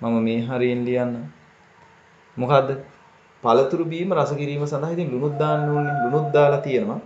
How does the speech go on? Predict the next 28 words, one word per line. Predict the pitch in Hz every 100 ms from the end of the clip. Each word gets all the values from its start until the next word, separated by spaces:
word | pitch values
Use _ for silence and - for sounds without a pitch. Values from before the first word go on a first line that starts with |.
| - - - -
එහෙමනම් | 139 175 180 185 160
මේ | 151
සේරගේම | 147 147 147 165 165 147 135 151
නව | 117 117 143 208 - - _ _ -
පළතුරු | 117 127 143 180 175
බීම | 139 147 151
මිශ්‍රණයේ | 147 - 170 202 -
ද්‍රව | 131 135 180
ප්‍රමාණය | 190 180 175 202
ලීටර | 185 175 170
හා | 175 190
මිලිලීටර | 190 175 170 165
වලින් | 170 196 190
සොයන්න. | 120 147 - - _ _ _ - _ _
එහෙමනම් | 131 139 143 143
මම | 131 120
මෙතන | 113 110 110
ලීටර | 110 120 127
ලියනවා, | 151 160 175
මෙතන | 151 147 147
මිලිලීටර | 143 127 110 123
ලියනවා. | 139 104 - - - - - _ 127
මුලින්ම | 131 175 208 147
දොඩම් | 131 151 175
යුෂ | 170 160
තියෙනවා | 165 175 185
ලීටර | 139 139 147
එකයි, | 127 117 170 156